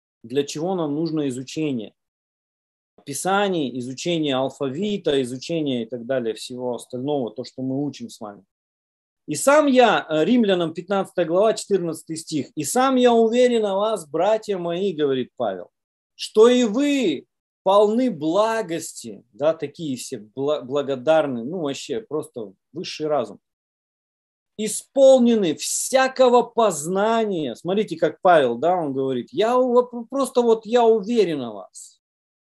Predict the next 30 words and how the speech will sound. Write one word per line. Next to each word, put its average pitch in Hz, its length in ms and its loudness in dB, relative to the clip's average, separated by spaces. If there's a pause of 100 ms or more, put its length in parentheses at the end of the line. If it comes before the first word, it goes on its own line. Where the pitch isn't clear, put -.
(260)
что - 240 -8
вы 220 320 -2
исполнены 247 640 0
всякого 160 460 -4
познания 117 500 -6 (400)
и 277 200 0
можете 302 680 4
наставлять 208 960 0
друг 165 280 -6
друга». 160 340 0
Вот 247 340 -2
она 262 220 0
цель. 240 640 -2 (920)
То, 214 60 2
что 254 220 -2
вы 294 120 0
можете 262 480 0
теперь 240 540 -6
тому, 247 320 4
кому 247 360 0
чего-то 247 440 -4
не 233 80 -2
хватает, 240 560 -2
вы 202 100 -2
можете 214 480 -2
ему 202 220 -2
дать. 139 680 -2 (760)
Это 127 220 -16
же 123 120 -12
прекрасно. 139 720 -10